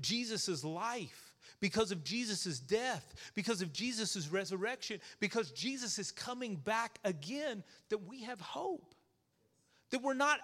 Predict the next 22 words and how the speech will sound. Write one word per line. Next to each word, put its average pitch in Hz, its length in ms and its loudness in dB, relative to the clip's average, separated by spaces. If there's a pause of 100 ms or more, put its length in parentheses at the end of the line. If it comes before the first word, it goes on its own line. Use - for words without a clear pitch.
out 269 260 4
here 240 280 -2
doing 247 440 -2
this 214 180 -2
by 220 360 2
ourselves, 240 720 0 (180)
that 208 200 6
we 254 460 0
have 196 500 2 (1040)
the 135 80 -4
Spirit, 170 640 -2 (220)
the 147 80 0
presence 175 800 -4
of 127 180 -6
Jesus 135 600 -4 (180)
with 180 500 0 (120)
us, 143 400 0 (100)
in 208 340 2 (120)
us, 151 300 0 (260)
and 160 160 -6
we 147 160 0
have 160 520 -6